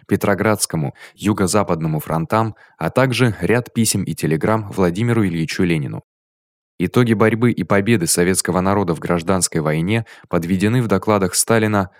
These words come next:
о политическом положении республики, три года пролетарской диктатуры. В томе печатаются статья «Ленин как организатор и вождь Р К П» и речь на собрании в Московском комитете Р К П Б по поводу пятидесятилетия Ленина,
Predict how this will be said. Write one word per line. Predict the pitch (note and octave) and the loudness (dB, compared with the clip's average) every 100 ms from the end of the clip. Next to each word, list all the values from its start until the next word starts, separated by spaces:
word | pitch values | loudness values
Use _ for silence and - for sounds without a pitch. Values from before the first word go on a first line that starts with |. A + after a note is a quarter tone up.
| _ | _
о | A2+ | -2
политическом | A2 A2+ A2 G#2 F#2 - E2+ | 0 0 0 0 0 -2 -2
положении | F2 F2+ E2 F2+ E2 | 2 2 2 0 0
республики, | D2 - - A2 A2 - G#2 F2+ - _ | -2 -4 -4 -2 0 0 -2 -4 -14 _
три | - B2 | -2 0
года | A2 A2+ A2 | 2 2 2
пролетарской | G#2+ G2+ F2+ E2 - - | 0 -2 0 -2 -2 -2
диктатуры. | E2 E2+ F#2 - E2 C#2 - _ _ _ _ _ | -4 -4 -4 -4 -6 -8 -12 _ _ _ _ _
В | - | -2
томе | B2+ A#2+ | 2 2
печатаются | A2 G#2+ - F#2+ D#2 D2+ - - - - - | 0 0 0 0 0 -2 -4 -6 -10 -20 -10
статья | - F#2+ F#2+ A2+ G#2+ F#2+ | -4 -2 0 2 2 0
«Ленин | F2 F#2+ A2 F#2 | -2 0 2 0
как | D2 G2 G2+ | -2 -2 0
организатор | F#2 G2 G2 G#2 G2 F2+ | 0 0 2 2 2 -2
и | G2 | -2
вождь | F#2 G2 - | 2 2 0
Р | F2+ F2+ | -2 -4
К | E2 | -4
П» | D#2+ G2 G#2+ - _ - | -2 0 -2 -4 _ -12
и | - A#2+ G2 | -2 0 2
речь | A#2+ B2 - | 2 0 0
на | G2+ | 0
собрании | G2 F#2 G#2+ A2+ G#2+ | 0 2 2 2 0
в | F2+ | 0
Московском | E2+ - G#2+ - G2+ E2+ | -2 0 0 0 -2 -2
комитете | D#2+ D2+ G#2+ G#2+ | -2 0 0 0
Р | F#2+ F2+ | 0 -2
К | - | -4
П | - D#2+ | -2 -2
Б | D2+ A2+ A2 - - | 2 0 0 -10 -12
по | - | -6
поводу | - B2 B2 A2+ | 0 0 2 0
пятидесятилетия | G#2+ A2+ A#2+ A2+ F#2 - F#2+ F#2 F2 D#2+ | 0 0 0 0 -2 -2 0 0 0 -2
Ленина, | D2 F2+ A#2 A2 G#2 | -2 0 0 0 -2